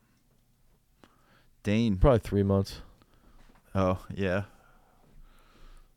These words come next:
Speaker 2: So.
Speaker 1: Do we wanna bring that up or no?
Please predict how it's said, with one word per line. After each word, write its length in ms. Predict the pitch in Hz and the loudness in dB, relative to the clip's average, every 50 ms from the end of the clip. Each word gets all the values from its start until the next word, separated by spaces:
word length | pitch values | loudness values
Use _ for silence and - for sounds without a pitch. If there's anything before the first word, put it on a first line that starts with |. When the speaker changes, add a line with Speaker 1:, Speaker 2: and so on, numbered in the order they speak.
| _ _ - - - - - - - - - - | _ _ -20 -20 -20 -20 -20 -20 -20 -20 -18 -8
Speaker 2:
So. 260 | - 95 95 92 90 - - - - _ - - - - - - | -4 -2 0 0 -2 -4 -10 -20 -20 _ -20 -20 -20 -20 -16 -10
Speaker 1:
Do 100 | 104 104 | -6 -4
we 80 | 101 | -2
wanna 140 | 98 98 92 | -2 -2 -2
bring 220 | 90 95 95 92 | -4 -4 -4 -4
that 180 | 90 90 92 98 | -4 -4 -4 -2
up 200 | 104 104 - - | -4 -4 -6 -8
or 40 | 78 | -8
no? 300 | 85 90 95 95 98 | -6 -4 -4 -4 -6